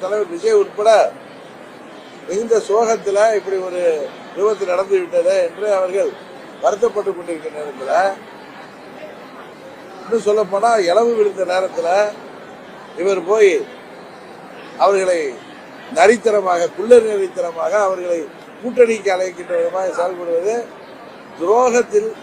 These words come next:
எப்பேற்பட்ட வகையை சேர்ந்தது? தாவேகா கூடிய இவர் கூட்டத்துல, இவர் தொண்டரை வச்சு பிடிக்க வைத்தது அம்பட்டமாக ஊடகங்கள்ல வெளிவந்தது. நாங்க சொல்லல.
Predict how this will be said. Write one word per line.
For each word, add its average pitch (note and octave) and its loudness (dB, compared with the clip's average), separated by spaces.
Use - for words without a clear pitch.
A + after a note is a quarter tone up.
எப்பேற்பட்ட F#3+ -2
வகையை F3 0
சேர்ந்தது? C#3 -8
தாவேகா G#3 2
கூடிய F3+ 0
இவர் G3 2
கூட்டத்துல, G3+ -2
இவர் G3+ 4
தொண்டரை G#3+ 2
வச்சு G3 0
பிடிக்க F3 -2
வைத்தது F3 2
அம்பட்டமாக G#3+ 2
ஊடகங்கள்ல A3 2
வெளிவந்தது. F#3+ 4
நாங்க G3+ 0
சொல்லல. F#3+ -2